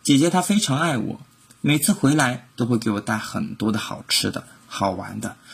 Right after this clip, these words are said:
还会陪我一起做游戏、一起学习。”好了，可以看到木兰老师写的呢是自己的这个姐姐啊，嗯，这个姐姐的外形呀，姐姐对我的好呀，我都描写出来了。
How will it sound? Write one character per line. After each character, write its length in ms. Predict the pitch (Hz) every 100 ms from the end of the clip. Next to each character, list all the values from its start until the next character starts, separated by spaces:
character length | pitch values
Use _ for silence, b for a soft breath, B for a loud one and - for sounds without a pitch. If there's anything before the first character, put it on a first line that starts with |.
| B
还 120 | 151
会 120 | 170 170
陪 180 | 156
我 120 | 165 165
一 60 |
起 120 | 147
做 200 | 135 170
游 160 | 120 117
戏、 360 | 135 - - - _ _
一 80 | 110
起 180 | 107 -
学 340 | - - 95
习。” 320 | 95 - - - _ _ _ _ _ _ _ _ _ - - -
好 80 | 185
了， 80 |
可 80 | 214
以 40 | 208
看 160 | 208
到 80 | 170
木 120 | 185
兰 120 | 175
老 80 | 135
师 100 | 131
写 220 | 131 113
的 100 | -
呢 140 | 101 113
是 200 | - 104
自 200 | - 110
己 100 | 92
的 100 | 90
这 120 | 110
个 100 | -
姐 220 | - - -
姐 220 | 117 117 - -
啊， 160 | 107 B 131 B
嗯， 180 | 123 104
这 80 | 113
个 80 | 110
姐 140 | -
姐 140 | 110 101
的 100 | 101
外 220 | 135 120
形 300 | 110 107 104
呀， 440 | 135 139 135 135
姐 140 | 131 104
姐 160 | 117
对 140 | 113 123
我 160 | 101
的 80 | 104
好 240 | - 101 101
呀， 100 | 98
我 60 |
都 100 | 98
描 160 | 95 98
写 140 | - -
出 180 | -
来 120 | 95
了。 80 | 107